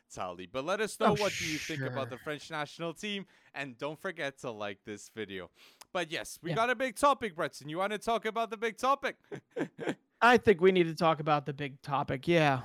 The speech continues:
Speaker 1: And
Speaker 2: Um,
Speaker 1: it
Speaker 2: I'm,
Speaker 1: is
Speaker 2: I assume we're gonna be talking about the Copa Trophy,
Speaker 1: We
Speaker 2: 'cause that's
Speaker 1: will.
Speaker 2: what I, no, I'm just
Speaker 1: We will.
Speaker 2: kidding.
Speaker 1: We will. <laughs> No, no, no. But we will definitely talk about the t-, Copa Trophy.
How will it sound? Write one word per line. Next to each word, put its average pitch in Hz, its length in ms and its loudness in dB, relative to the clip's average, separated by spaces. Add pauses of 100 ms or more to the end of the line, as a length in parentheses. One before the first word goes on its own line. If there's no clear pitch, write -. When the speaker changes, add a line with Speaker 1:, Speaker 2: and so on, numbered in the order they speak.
(120)
Speaker 1:
And 190 180 4
Speaker 2:
Um, 156 120 6
Speaker 1:
it 151 60 2
Speaker 2:
I'm, 214 120 4
Speaker 1:
is 147 180 -8
Speaker 2:
I 139 80 -8
assume 254 300 2
we're 214 120 6
gonna 180 140 2
be 165 100 -2
talking 185 300 6
about 170 200 6
the 175 80 0
Copa 220 340 8
Trophy, 147 380 2
Speaker 1:
We 175 60 2
Speaker 2:
'cause - 100 2
that's 180 160 8
Speaker 1:
will. 156 80 0
Speaker 2:
what 151 80 4
I, 147 120 6 (100)
no, 151 140 -4
I'm 123 80 -10
just 160 140 -10
Speaker 1:
We 240 60 -2
will. 151 220 -2
Speaker 2:
kidding. 147 100 -6
Speaker 1:
We 220 120 -2
will. 240 100 -2
<laughs> 233 200 6
No, 208 140 6
no, 196 140 -2
no. 151 80 -2
But 185 220 -2
we 254 120 0
will 202 220 -4
definitely 165 440 -6
talk 147 260 -6
about 143 280 -6
the 139 80 -10
t-, 143 160 -12
Copa 135 320 -6
Trophy. 135 480 -8